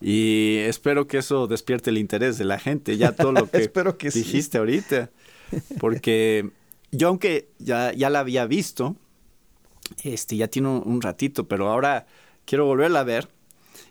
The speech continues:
Speaker 1: Y va a haber la oportunidad de verla en los cines,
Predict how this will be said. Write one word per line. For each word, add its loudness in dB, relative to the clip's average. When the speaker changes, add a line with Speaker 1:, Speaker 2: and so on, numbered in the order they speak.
Speaker 1:
Y 4
va 2
a 2
haber 2
la 2
oportunidad -2
de 2
verla 0
en -2
los 2
cines, -2